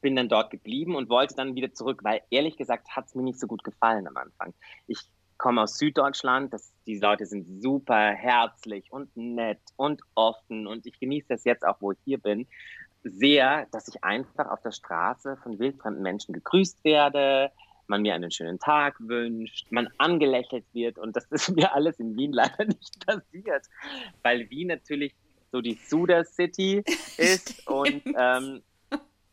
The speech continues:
Speaker 1: das hat mich total genervt. Das hat mich total geärgert auch. Ich dachte, wow, das ist so eine tolle Stadt, so lebenswert. Und
Speaker 2: Und dann
Speaker 1: bietet
Speaker 2: sudern
Speaker 1: so
Speaker 2: die
Speaker 1: viel.
Speaker 2: Leute die
Speaker 1: Warum
Speaker 2: ganze
Speaker 1: sind
Speaker 2: Zeit
Speaker 1: alle
Speaker 2: da?
Speaker 1: so grantig? Was ist da los,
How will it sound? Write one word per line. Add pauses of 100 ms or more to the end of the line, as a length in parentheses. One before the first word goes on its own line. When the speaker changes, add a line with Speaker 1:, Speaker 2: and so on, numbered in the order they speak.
(140)
Speaker 1:
das
hat
mich
total
genervt.
Das
hat
mich
total
geärgert
auch.
Ich
dachte,
wow,
das
ist
so
eine
tolle
Stadt,
so
lebenswert. (440)
Und (240)
Speaker 2:
Und
dann
Speaker 1:
bietet
Speaker 2:
sudern
Speaker 1:
so
Speaker 2:
die
Speaker 1:
viel.
Speaker 2:
Leute
die
Speaker 1:
Warum
Speaker 2:
ganze
Speaker 1:
sind
Speaker 2:
Zeit
Speaker 1:
alle
Speaker 2:
da?
Speaker 1:
so (100)
grantig?
Was
ist
da
los,